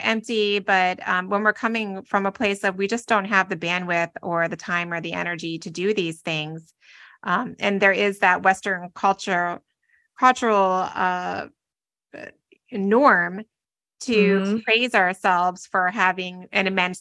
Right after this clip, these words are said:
Speaker 1: to-do list, and therefore our results should be greater. But that's not always the case.
Speaker 2: Sure.
Speaker 1: It's how intentional and how impactful are these items on our list? And
Speaker 2: Right.
Speaker 1: if they're the right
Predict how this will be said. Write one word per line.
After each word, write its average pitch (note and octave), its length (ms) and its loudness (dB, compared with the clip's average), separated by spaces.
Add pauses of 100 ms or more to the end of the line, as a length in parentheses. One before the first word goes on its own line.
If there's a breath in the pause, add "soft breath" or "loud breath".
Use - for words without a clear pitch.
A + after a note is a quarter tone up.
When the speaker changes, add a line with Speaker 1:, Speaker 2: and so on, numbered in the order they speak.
(120)
Speaker 1:
to-do F3+ 240 -4
list, E3 320 -6
and F#3 140 -6
therefore F3 400 2
our E3+ 120 4
results E3+ 420 -2
should - 120 -12
be E3+ 80 -8
greater. E3+ 480 -6
But D#3+ 120 -10
that's G3+ 220 2
not G#3 160 4
always F3 280 0
the E3 80 -8
case. E3 360 -10
Speaker 2:
Sure. - 220 -4
Speaker 1:
It's E3 320 -4 (760 soft breath)
how F#3+ 400 4
intentional F#3 800 -4
and F3 180 -6
how F3+ 280 2
impactful F3 720 0
are E3+ 240 2
these E3 460 -8
items E3+ 500 -2
on F3+ 280 0
our E3 200 2
list? - 460 -6
And G3+ 440 2 (360)
Speaker 2:
Right. F#3 420 4
Speaker 1:
if - 80 -20
they're A#3 220 6
the A#3+ 100 4
right G#3+ 300 4